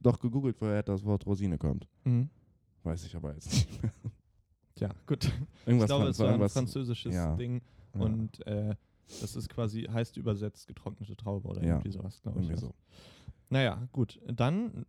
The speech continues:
Speaker 2: nächste Frage. Soll ich die auch nochmal vorlesen oder willst du?
Speaker 1: Ich mach auch, ich mach
Speaker 2: Okay.
Speaker 1: ruhig. Okay, die nächste Frage kommt von, ähm, Dominik müsste das sein, ja? D M Cocker. <laughs> Der fragt,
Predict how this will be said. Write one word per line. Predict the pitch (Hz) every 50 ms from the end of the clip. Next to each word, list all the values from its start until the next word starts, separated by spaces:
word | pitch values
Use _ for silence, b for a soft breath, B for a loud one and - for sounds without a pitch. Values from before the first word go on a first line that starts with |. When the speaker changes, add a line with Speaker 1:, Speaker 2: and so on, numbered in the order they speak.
| _
Speaker 2:
nächste | - 139 151 139 - - 101
Frage. | - - - - - 117 113
Soll | 113 131 120 120
ich | 120 -
die | - 156 151
auch | - 151
nochmal | 156 160 160 165 165
vorlesen | 165 - 165 175 170 175 160
oder | 147 131 131 127
willst | 127 - - - -
du? | 113 107 - - - -
Speaker 1:
Ich | - - -
mach | 113 107 -
auch, | - - 71 - -
ich | - 110 -
mach | - -
Speaker 2:
Okay. | - 73 76 - 117 85 110 - B B B B B B B B B B B B B B B B B _ - - _ _ - _ - - -
Speaker 1:
ruhig. | - 80 107
Okay, | - - 82
die | 71 90 92
nächste | 107 123 147 - -
Frage | - - 110 107 113 117 131 143 - b b b b b b b b b b
kommt | - 117 113 120 120 -
von, | - - 113 107 107 110 113 117 120 120 117 120 - b b b b b b b b b b -
ähm, | - 98 101 98 95 98 98 95 95 98 98 101 -
Dominik | 156 170 160 104 85 80 -
müsste | 92 82 78 - -
das | 82 80 -
sein, | - 90 87 92 98
ja? | 92 85 95 127 170 220 - _ _ _ - - - - - -
D | - 117 104
M | 98 98 101 101 - -
Cocker. | - 123 120 - 135 165 160
<laughs> | - - - - - - - - - - - - - - - - - 170 190 196 190 185 175 156 135 - - -
Der | 120 123
fragt, | - - - 107 107 110 127 - - -